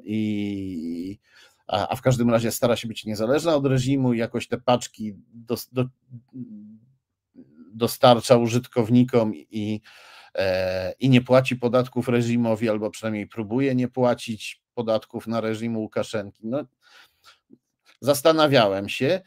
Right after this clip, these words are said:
popro-, i, e, i, i proszę państwa, e, e, co zrobiłem? No, sko-, spróbowałem skorzystać z tej opcji, zobaczyć, jak ona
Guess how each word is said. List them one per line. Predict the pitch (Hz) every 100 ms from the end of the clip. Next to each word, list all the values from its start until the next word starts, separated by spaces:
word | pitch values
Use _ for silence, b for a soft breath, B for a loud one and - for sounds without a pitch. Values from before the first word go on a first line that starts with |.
| b b b -
popro-, | 135 151 151 139 135
i, | 131 135 131
e, | 117 113 120 113 _ _ _ - _ _
i, | 131 127 -
i | 143
proszę | 127 147 143 143
państwa, | 151 151 139 - 151 139 123 -
e, | 117 110 110 113 - _ _ _ _ _ _ -
e, | 107 110 107 90 - - -
co | - 175
zrobiłem? | 156 165 143 113 90 85 107
No, | 139 170 190 - 131
sko-, | - 180 165 175 120 107
spróbowałem | - 175 170 165 180 180
skorzystać | 135 - 165 196 - 117 - -
z | -
tej | 113 110 110 - _ _ _ -
opcji, | 120 123 - 139 165
zobaczyć, | 139 127 139 135 127
jak | 131 123
ona | 147 131 120 110